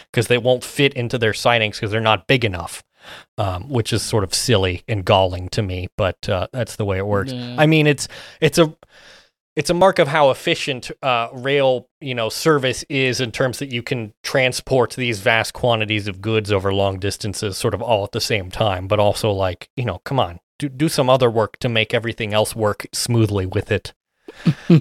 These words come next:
Speaker 1: Uh, um, but there are good benefits of H S R,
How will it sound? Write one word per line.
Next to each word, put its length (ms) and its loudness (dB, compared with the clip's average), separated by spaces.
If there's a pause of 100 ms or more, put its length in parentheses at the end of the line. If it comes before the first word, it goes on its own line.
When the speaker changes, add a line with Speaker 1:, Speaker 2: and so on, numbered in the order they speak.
Speaker 1:
Uh, 460 2 (1300)
um, 240 6
but 220 2
there 120 4
are 120 6
good 200 0
benefits 540 0
of 160 -4
H 300 -2
S 180 -4
R, 340 -2